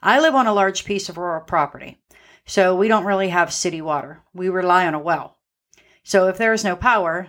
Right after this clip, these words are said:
there is absolutely no way for us to get water. Now, some people are fortunate to be able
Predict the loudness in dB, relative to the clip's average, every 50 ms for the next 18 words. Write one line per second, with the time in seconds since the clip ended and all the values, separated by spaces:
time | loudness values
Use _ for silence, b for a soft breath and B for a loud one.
0 | _ _ -4 -4 -4 -4 -6 -8 -8 _ 0 0 0 0 -2 -6 -6 -4 -2 -2
1 | -2 -4 -4 -2 0 2 2 2 2 2 0 0 -2 -4 -6 -6 -6 -6 -6 -8
2 | -10 -12 -10 -10 -10 -10 -6 -4 -4 -4 -4 -6 -14 _ _ _ _ B B B
3 | B B B B 2 2 2 2 2 2 2 2 0 -2 -4 -4 -2 -2 -2 -2
4 | -2 -2 -2 -2 0 -2 -4 -2 -2 -2 -4 -6 -10 -14 -8 -6 -4 -4 -4 -6
5 | -8 -12 -14 -14 -16